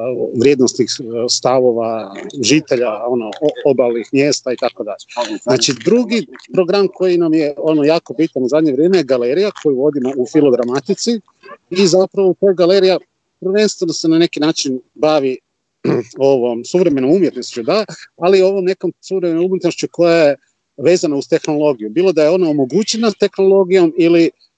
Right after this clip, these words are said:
kako bi rekao, je informirana u tehnologiji. Jel? Znači, to su teme kao što je privatnost, nadzor, e, hakiranje, e, ovaj, i uopće neke, kako bi rekao, procesi koji se zbivaju na internetu, jel?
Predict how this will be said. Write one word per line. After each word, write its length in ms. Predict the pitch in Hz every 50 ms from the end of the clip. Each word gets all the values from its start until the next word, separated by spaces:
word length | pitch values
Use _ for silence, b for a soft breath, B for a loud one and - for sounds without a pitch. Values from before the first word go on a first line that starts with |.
| _ _
kako 160 | _ 170 165
bi 60 | 147 156
rekao, 220 | 165 - - 151
je 120 | 143 160 -
informirana 840 | 190 175 175 - - - 170 160 156 170 190 202 170 131 113 110 110
u 80 | 110
tehnologiji. 640 | - - 127 - - 135 123 120 117 110 - - 98
Jel? 160 | 127 139 135 120
Znači, 360 | 113 135 135 127 - - -
to 100 | - -
su 140 | - - -
teme 280 | - 165 151 147 143 123
kao 260 | - - 143 131 120
što 140 | - - 127
je 60 | 113
privatnost, 800 | - - 123 123 135 143 147 139 120 - 127 123 113 - - -
nadzor, 560 | 127 131 139 135 123 - - 131 123 123 107
e, 40 | 110 - - _ _ _ _ _ _ 127 127 123 120 117 117 113 113 110 - _ _ _ _ _ _ 139 135 - _ - -
hakiranje, 640 | - 120 - - - 143 139 135 127 127 120 120 120
e, 220 | 117 117 117 117 113 b b b _ _ 123 117 110 110 110 - - -
ovaj, 580 | 131 123 120 113 113 107 104 120 117 117 127 127
i 180 | - 165 202 190
uopće 320 | 190 208 - - - 190
neke, 260 | 175 196 - - 147
kako 240 | - - 170 - -
bi 80 | 135 143
rekao, 220 | 165 - - 135
procesi 480 | - 127 123 - - 175 190 - - -
koji 180 | - 139 127
se 120 | - - 127
zbivaju 420 | 113 113 180 202 185 151 123 120
na 140 | 123 127 131
internetu, 560 | 143 151 147 - 123 107 110 110 - - 120
jel? 180 | 123 131 127